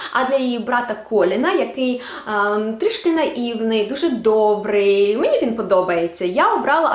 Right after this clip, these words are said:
аромат під назвою My Greek Lover. В мене немає самого флакону, але це аромат, ем, бренду з Канади під назвою Untamed. Ось такі в них парфуми.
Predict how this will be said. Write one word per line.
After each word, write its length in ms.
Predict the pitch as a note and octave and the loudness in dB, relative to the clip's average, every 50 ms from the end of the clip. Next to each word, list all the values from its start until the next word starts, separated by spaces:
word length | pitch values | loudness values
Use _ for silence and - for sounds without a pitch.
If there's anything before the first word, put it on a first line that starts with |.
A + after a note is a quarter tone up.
| A3+ A3+ | 0 0
аромат 220 | A#3 B3+ C#4 C4 | 0 0 -2 -2
під 100 | - A3+ | -2 -6
назвою 280 | A#3+ A#3 A3+ A3+ A3 G#3 | -6 -6 -4 -4 -4 -4
My 300 | G#3 G#3+ G#3+ G#3 F#3+ G3 | -4 -4 -4 -4 -4 -4
Greek 180 | F#3+ F3+ F#3+ - | -6 -6 -6 -4
Lover. 420 | G3 E3+ E3+ - A3 D4 F#4 F4+ F4 - - - - | -2 -2 0 0 0 0 0 -2 -4 -10 -12 -8 -4
В 40 | A#3+ | -2
мене 260 | C#4+ D#4+ D#4 C#4+ C4+ | -2 0 -2 -2 -2
немає 760 | C4 C4 C4 C4+ C4 B3+ A#3 A3+ G#3+ G#3 G3+ G3+ G3+ G3+ G3 | -2 0 2 2 2 2 2 0 0 0 0 0 0 0 -2
самого 340 | - A3 A3 A3+ A#3 A#3+ | -2 -4 -4 -4 -4 -4
флакону, 560 | A#3 - A#3+ A#3+ A#3 - F4 C5 C#5 B4 E4 - | -6 -4 -6 -4 -2 0 2 2 4 2 2 0
але 240 | - A#3+ A#3+ A#3+ A#3 A#3 - | 0 0 -2 -2 -4 -6 -8
це 380 | - - - D#4 E4+ F4+ F4 - - | -12 -6 -2 0 2 2 2 2 0
аромат, 440 | A#3+ A#3+ B3 A#3+ B3 B3 C4 C#4 C#4 - - | -2 -4 -4 -4 -4 -2 -2 -2 -4 -4 -4
ем, 360 | A3+ A3+ A3 G#3+ G#3+ G#3+ G#3+ | -4 -4 -2 -2 -4 -4 -4
бренду 640 | G3 - B3 B3+ B3+ B3+ A#3+ A3+ A3 A3+ A3+ A3+ A3+ - - - - - | -4 -2 -2 0 0 0 -2 -2 0 0 0 -2 -4 -8 -14 -16 -16 -16
з 100 | - - | -12 -8
Канади 800 | - C4+ B3 B3 A#3+ G#3 - - E3+ E3 F3 - - - - - - - - - - | -4 -4 -4 -4 -4 -6 -6 -6 -6 -8 -6 -6 -6 -6 -8 -10 -14 -18 -18 -16 -12
під 160 | C4 A3+ C4 | -10 -6 -2
назвою 360 | D4 D#4+ F4+ D#4+ D4 D4 C#4+ | -2 0 0 0 2 0 0
Untamed. 640 | - B3+ C4 C4 B3+ B3+ A#3+ F#3+ E3+ D#3+ F3 F#3 - - | 0 0 -2 -2 -2 0 0 0 0 0 -4 -4 -2 0
Ось 220 | A#3 A3+ A3+ A3+ | 0 0 0 0
такі 360 | - - A3+ A3+ - A3+ G3+ | -2 -2 -2 -2 -2 -4 -4
в 60 | G3 G3 | -4 -2
них 200 | G3 G3 - - | -4 -4 -4 -4
парфуми. 580 | A3 A3 A3 - - D#4 G4+ B4+ C5 B4 A4 | -4 -4 -4 -4 0 0 2 2 4 2 0